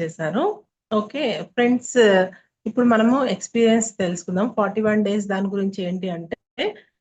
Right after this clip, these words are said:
మనకి, ఆ, విజువలైజేషన్ టెక్నిక్ ఉంటది, అఫర్మేషన్స్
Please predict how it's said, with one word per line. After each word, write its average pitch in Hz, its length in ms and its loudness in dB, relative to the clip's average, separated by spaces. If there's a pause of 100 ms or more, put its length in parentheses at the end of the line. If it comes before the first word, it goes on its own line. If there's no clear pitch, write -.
(180)
మనకి, 233 560 0 (420)
ఆ, 180 140 0 (480)
విజువలైజేషన్ 214 800 2
టెక్నిక్ 185 400 -2
ఉంటది, 175 460 -2 (600)
అఫర్మేషన్స్ 208 680 0